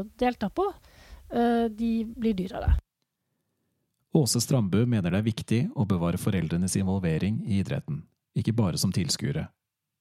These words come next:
Speaker 2: Hun mener vi fortsatt har masse potensial i foreldregruppa som ikke må profesjonaliseres bort.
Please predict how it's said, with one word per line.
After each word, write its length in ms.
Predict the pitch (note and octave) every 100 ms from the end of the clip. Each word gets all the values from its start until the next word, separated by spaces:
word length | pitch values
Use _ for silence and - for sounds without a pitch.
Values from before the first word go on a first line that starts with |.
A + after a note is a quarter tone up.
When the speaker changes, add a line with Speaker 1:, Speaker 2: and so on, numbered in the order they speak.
| _ -
Speaker 2:
Hun 140 | A2+
mener 180 | G2+ F2
vi 80 | F2
fortsatt 380 | F#2 - F#2
har 80 | F#2
masse 400 | F#2+ G#2 - -
potensial 560 | E2+ F#2+ G2 F#2+ F2+ E2
i 40 | F2+
foreldregruppa 580 | F#2+ D#2 D2 D2 - A2 F3+ -
som 160 | G#3 F#3
ikke 240 | - - G3
må 220 | F3+ E3+ F3
profesjonaliseres 840 | - - - D#2+ E2 E2 D2 E2 -
bort. 300 | C#2+ -